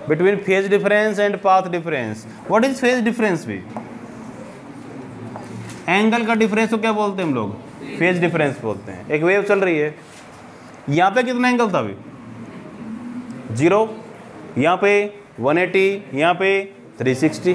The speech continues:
ये होता है। ज़ीरो, नाइंटी, वन एटी, टू सेवेंटी, थ्री सिक्सटी भी। अगर आपको याद हो एसएचएम भी, उसमें ड-, ग्राफ को ड्रा किया गया था पहली बार, in term of angles भी, ठीक है,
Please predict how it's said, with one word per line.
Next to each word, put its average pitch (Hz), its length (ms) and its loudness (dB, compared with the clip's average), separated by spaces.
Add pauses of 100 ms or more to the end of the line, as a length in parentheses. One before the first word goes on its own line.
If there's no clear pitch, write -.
(400)
ये 123 100 4
होता 185 260 4
है। 180 160 -6 (680)
ज़ीरो, 170 460 4
नाइंटी, 170 400 0
वन 175 180 0
एटी, 175 220 0
टू 170 200 -2
सेवेंटी, 170 360 -2
थ्री 160 200 0
सिक्सटी 139 360 -2
भी। 92 120 -2 (720)
अगर 131 180 4
आपको 147 260 2
याद 151 240 4
हो 151 60 6
एसएचएम 147 460 0
भी, 95 180 0 (560)
उसमें 131 500 2
ड-, 143 160 -4
ग्राफ 143 200 2
को 147 80 4
ड्रा 143 220 2
किया 139 220 0
गया 113 100 0
था 104 80 -2
पहली 98 240 -6
बार, 92 140 -8 (1040)
in 127 140 4
term 139 140 4
of 139 140 2
angles 120 380 2
भी, 95 80 -10 (1120)
ठीक 180 160 6
है, 170 440 0